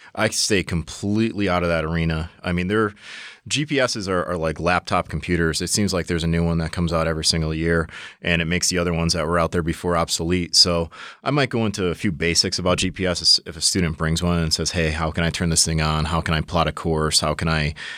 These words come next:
uh, you know, use it to just get my, my general, you know, bearings?" But I don't spend a lot of time there. You know, what we, what I actually do is I do the total opposite. I spend a lot of time teaching students about pacing, you know, because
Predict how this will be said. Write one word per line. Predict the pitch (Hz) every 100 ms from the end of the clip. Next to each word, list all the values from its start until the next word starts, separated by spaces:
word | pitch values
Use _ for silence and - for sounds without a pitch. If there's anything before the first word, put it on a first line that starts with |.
| - -
uh, | 73 71 65 -
you | - 80
know, | 69 73 - - 52 - - - 76 73
use | 98 101 90
it | 90 -
to | 87
just | 78 92
get | 101
my, | 85 82 78
my | - 82
general, | 92 87 78 73 - -
you |
know, | 78
bearings?" | 80 92 85 78 - - - - - _ -
But | 98 -
I | 107
don't | 113 -
spend | - 104
a |
lot | 87 90
of | 85
time | - 87 95
there. | 101 98 98 -
You | 92
know, | 87
what | 92 92
we, | 98 90 85 - -
what | 92
I | 80
actually | 71 113 101
do | 90
is | 82
I | 87
do | 101
the | 87
total | - 92 73
opposite. | 85 - - 82
I |
spend | - 110
a | 101
lot | 95
of | 90
time | 101 92 87 - - - -
teaching | - 113 95
students | - 104 90 90
about | 82 -
pacing, | - 92 82 104 98 - - - -
you | 85
know, | 87
because | 85 92 85 80 - -